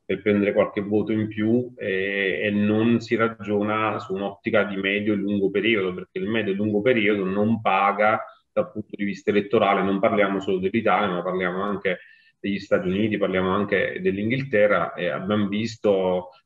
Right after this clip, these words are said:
eh, dei casi abbastanza, eh, abbastanza agghiaccianti. Eh, bisognerebbe sostanzialmente fornire delle informazioni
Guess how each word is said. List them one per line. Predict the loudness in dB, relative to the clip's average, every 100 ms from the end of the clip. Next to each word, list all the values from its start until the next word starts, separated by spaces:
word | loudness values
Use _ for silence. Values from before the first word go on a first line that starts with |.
| -8
eh, | -2 -2 -2 -4 -2
dei | -2 0
casi | 2 4 2 0
abbastanza, | -4 -4 -4 -2 -2 -2 0 2 2 0 -6
eh, | -6
abbastanza | -4 -4 -6 -6 -8 -4 -4 -2 -2
agghiaccianti. | 2 0 0 -4 -2 -4 -4 -2 0 -2 -8 -16 _ -6
Eh, | 0 0 0 0 -2
bisognerebbe | -2 0 0 2 2 0 -2 -6
sostanzialmente | -8 -6 -2 0 2 0 0 -4
fornire | -4 0 0 2
delle | 0 -2 -2
informazioni | -2 -4 -6 -6 -6 -8 -2 2 2 0 -4